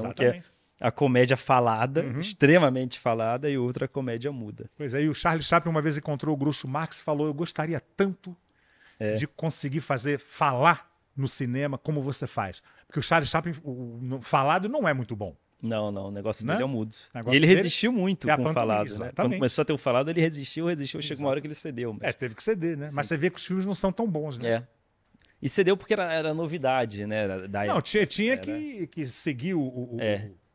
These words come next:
Speaker 2: né?
Speaker 1: Tipo, "Ah, agora é velho, o humor mudo é velho, agora
Speaker 2: Exatamente,
Speaker 1: é falado", né?
Speaker 2: exatamente.
Speaker 1: E, mas o, o, o, a essência dele era o mudo, né? Ele con-, até hoje funciona.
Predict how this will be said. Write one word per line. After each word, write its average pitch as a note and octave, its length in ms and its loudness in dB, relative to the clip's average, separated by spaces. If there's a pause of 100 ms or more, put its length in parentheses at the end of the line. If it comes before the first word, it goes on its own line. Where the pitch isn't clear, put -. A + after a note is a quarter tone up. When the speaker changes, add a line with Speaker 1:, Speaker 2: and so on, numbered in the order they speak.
(140)
Speaker 2:
né? E3 260 -4 (600)
Speaker 1:
Tipo, C3 240 -2
"Ah, D3 80 6
agora C3 280 4
é - 20 -2
velho, A#2+ 420 2
o A#2+ 140 -10
humor A#2+ 240 -2
mudo C#3 180 -2
é C3 60 2
velho, G#2+ 400 0
agora A2+ 240 0
Speaker 2:
Exatamente, A#2+ 340 0
Speaker 1:
é A#2 60 -2
falado", A2 320 0
né? B2 40 -10
Speaker 2:
exatamente. A2+ 640 -10
Speaker 1:
E, B2 40 -10
mas C3 240 0
o, D3 80 4
o, B2+ 500 0 (140)
o, - 60 -14 (760)
a B2 100 4
essência D#3 680 4
dele C3 220 0
era A#2 120 0
o A2 40 -6
mudo, G#2+ 340 -10
né? A2 100 -8
Ele A#2 100 -8
con-, B2+ 140 -6
até D3 260 0
hoje F3 280 0
funciona. G#2+ 640 -12